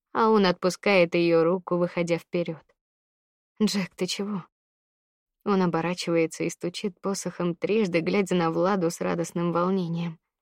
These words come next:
С обеих сторон из пушек вверх вылетают сотни тысяч мелких лёгких крупинок,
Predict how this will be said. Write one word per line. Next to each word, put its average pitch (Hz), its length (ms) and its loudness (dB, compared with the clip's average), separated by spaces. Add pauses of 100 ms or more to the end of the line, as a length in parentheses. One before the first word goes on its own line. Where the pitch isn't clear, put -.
(420)
С - 120 -12
обеих 170 380 -2
сторон 175 460 0
из 165 180 -2
пушек - 440 -6
вверх 196 440 -2
вылетают 190 520 2
сотни - 460 -4
тысяч 185 480 -4
мелких 190 540 -2
лёгких 185 480 -4
крупинок, 185 640 0